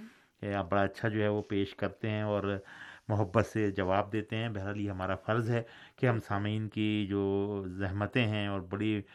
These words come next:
وقت نکال کے ہمارے لیے کچھ تحریر کرتے ہیں، تو ہمارا فرض بنتا ہے کہ ہم محبت کا جواب محبت سے دیں، پیار کا جواب پیار سے دیں،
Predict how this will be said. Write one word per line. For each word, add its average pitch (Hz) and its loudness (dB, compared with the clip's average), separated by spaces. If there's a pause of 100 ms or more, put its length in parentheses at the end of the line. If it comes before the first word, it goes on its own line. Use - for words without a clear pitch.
(360)
وقت 131 6
نکال 135 10
کے 143 4
ہمارے 120 6
لیے 117 2
کچھ 120 0
تحریر 107 0
کرتے 104 -2
ہیں، 117 0
تو 107 -4
ہمارا 92 2
فرض 120 0
بنتا 120 2
ہے 139 4 (380)
کہ - -4
ہم 101 0
محبت 98 0
کا 92 -2
جواب 87 -2
محبت 92 0
سے 123 2
دیں، 107 -2
پیار 92 -2
کا 87 -8
جواب 85 -6
پیار 95 -2
سے 123 -6
دیں، 127 0